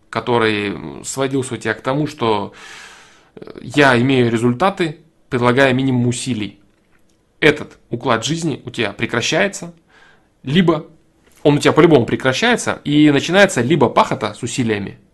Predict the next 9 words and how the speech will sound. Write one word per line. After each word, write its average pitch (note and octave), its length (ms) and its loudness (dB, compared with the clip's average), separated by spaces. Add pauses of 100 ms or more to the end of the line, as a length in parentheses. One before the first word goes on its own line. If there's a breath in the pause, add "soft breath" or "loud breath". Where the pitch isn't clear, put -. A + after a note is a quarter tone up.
(180)
либо F3+ 280 2
продолжение D3 680 4
ни A#2+ 80 0
хера C3 220 0
не C#3 140 0
делания, F#3 600 0 (200)
но F#3 480 2 (220)
без D#3+ 180 8
результатов. C#3 540 0